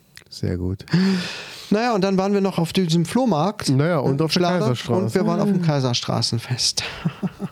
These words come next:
Speaker 2: <laughs>
Speaker 1: Geil. Aber gestern ist ja viel passiert in der Welt. Also erstmal, was sagst du zu Bremen?
Speaker 2: Ist eine Stadt, äh, im Süden.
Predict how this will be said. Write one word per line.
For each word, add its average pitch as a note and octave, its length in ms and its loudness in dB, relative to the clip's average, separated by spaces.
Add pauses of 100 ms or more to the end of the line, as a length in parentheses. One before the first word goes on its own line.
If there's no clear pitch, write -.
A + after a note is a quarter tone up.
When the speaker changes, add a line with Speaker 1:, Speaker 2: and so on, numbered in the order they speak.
(120)
Speaker 2:
<laughs> - 0 - (680)
Speaker 1:
Geil. F2+ 400 0 (540)
Aber D3 160 0
gestern G3+ 300 0
ist G3+ 80 -4
ja G3+ 80 2
viel A3 160 2
passiert A3 340 0
in G#3 60 2
der G3 140 2
Welt. G3 400 0
Also D3 180 0
erstmal, F3+ 540 0
was D#3+ 100 0
sagst F3 240 -2
du E3+ 120 4
zu E3 200 0
Bremen? C3 560 2 (1300)
Speaker 2:
Ist E3 160 -2
eine E3+ 60 4
Stadt, E3+ 460 0
äh, D3 260 2
im C#3 120 2
Süden. A2+ 400 -2